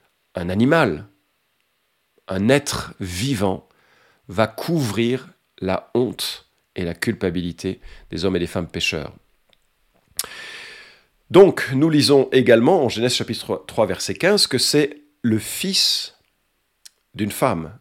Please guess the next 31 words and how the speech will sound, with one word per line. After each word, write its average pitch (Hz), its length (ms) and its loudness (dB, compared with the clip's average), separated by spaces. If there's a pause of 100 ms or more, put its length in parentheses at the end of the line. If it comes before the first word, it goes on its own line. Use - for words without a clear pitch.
(120)
Donc, 104 100 -6
c'est 131 200 -2
un 143 120 6
être 185 260 4
humain 120 280 2
qui - 140 -10
va 90 120 0
écraser 90 360 -6
le 82 120 -6
diable, 104 380 -4 (360)
et 98 80 0
cet - 240 -4
être 147 300 0
humain, 107 320 0 (480)
il 104 120 0
va - 400 2 (1040)
être 113 260 2
lié 98 460 0 (140)
à 101 340 -2
un 95 160 -4
sacrifice, - 880 -4 (600)
euh, 90 200 -10
qui - 180 -2
est 101 40 4
représenté 123 760 2
par 95 160 -4
le 92 60 -4
sacrifice - 680 -8
de 101 340 -2
l'animal. 90 540 -6 (1160)
Alors, 151 280 6